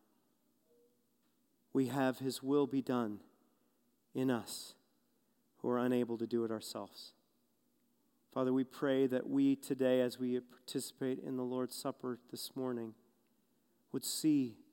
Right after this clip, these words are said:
the manna in front of us, to see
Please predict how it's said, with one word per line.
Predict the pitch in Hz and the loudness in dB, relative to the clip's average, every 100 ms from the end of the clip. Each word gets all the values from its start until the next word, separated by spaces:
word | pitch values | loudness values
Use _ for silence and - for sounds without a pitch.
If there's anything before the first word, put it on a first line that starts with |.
| _ _ - | _ _ 0
the | |
manna | 135 135 131 131 123 120 | 2 4 4 4 2 0
in | 113 | -4
front | - 120 113 | -6 -4 -2
of | 107 | -4
us, | 107 104 - - _ _ _ _ _ _ _ _ _ _ _ _ | -6 -8 -14 -18 _ _ _ _ _ _ _ _ _ _ _ _
to | - | -8
see | - - 151 143 131 120 | -4 0 6 6 6 2